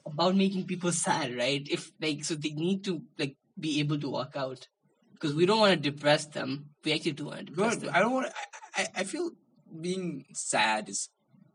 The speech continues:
Speaker 2: it's, it's, I was talking to my friend the other day.
Speaker 1: Huh?
Speaker 2: Not the other day, but, like, a long time ago, and I said, you know, like, I, I feel that every person has, like, a basic state, and my basic state is just sad.
Speaker 1: Huh?
Speaker 2: And it's like,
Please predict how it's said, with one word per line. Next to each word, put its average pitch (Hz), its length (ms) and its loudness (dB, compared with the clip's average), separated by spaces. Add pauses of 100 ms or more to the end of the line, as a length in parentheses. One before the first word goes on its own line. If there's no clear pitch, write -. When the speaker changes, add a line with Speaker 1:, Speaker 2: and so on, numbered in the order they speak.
(220)
Speaker 2:
it's, 151 200 -4
it's, - 380 -4 (200)
I - 40 -12
was 147 100 0
talking 185 200 6
to 190 80 4
my 165 60 0
friend 143 440 -4
the 135 140 -6
other 135 220 0
day. 151 260 -2
Speaker 1:
Huh? 135 260 -10 (220)
Speaker 2:
Not 110 160 -10
the - 80 -16
other - 200 -18
day, - 180 -20 (120)
but, - 100 -20
like, - 180 -20
a 92 40 -16
long 98 220 -6
time 95 260 -10
ago, 95 180 -12
and 95 120 -8
I 98 80 -6
said, 101 360 -6 (520)
you 160 80 -2
know, 175 120 4
like, 139 240 2
I, 147 180 4
I 160 60 2
feel 190 220 0
that 175 140 -2
every 139 260 -2
person 147 420 -2
has, 139 180 -4
like, 127 160 -8
a - 60 -6
basic 117 500 -2
state, 147 440 -4 (960)
and 131 120 -2
my 131 200 4
basic 127 360 2
state 131 240 -2
is 117 100 -2
just - 320 0
sad. 101 480 -2 (200)
Speaker 1:
Huh? 143 260 -4 (680)
Speaker 2:
And 156 80 2
it's 175 140 2
like, 180 320 2